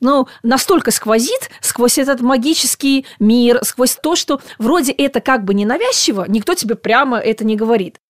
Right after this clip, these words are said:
Ну, а с другой стороны, простите меня, если главная магия — это любовь, и побеждает главного волшебника не, а, суперкрутой волшебник, а мальчик-троечник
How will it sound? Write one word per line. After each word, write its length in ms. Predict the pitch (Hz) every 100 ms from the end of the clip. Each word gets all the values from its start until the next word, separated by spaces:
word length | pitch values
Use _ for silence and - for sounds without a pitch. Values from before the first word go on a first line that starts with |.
| -
Ну, 180 | 285
а 80 | 403
с 60 | 339
другой 300 | 311 294 415
стороны, 480 | - 330 285 262 - -
простите 420 | 262 - 320 277
меня, 260 | 262 277 247
если 280 | 233 -
главная 380 | 233 277 277 247
магия — 360 | 247 262 208 220
это 120 | 214
любовь, 480 | 226 233 370 440 - _ -
и 100 | 262
побеждает 640 | 285 233 285 254 311 233
главного 440 | 208 254 254 226 214
волшебника 720 | 240 247 - 233 208 185 202
не, 360 | 208 240 240 - -
а, 260 | - 208 202
суперкрутой 600 | 302 453 415 285 262 247
волшебник, 540 | 233 226 254 202 202
а 60 | 226
мальчик-троечник 1040 | 254 262 - 196 320 440 453 - 196 -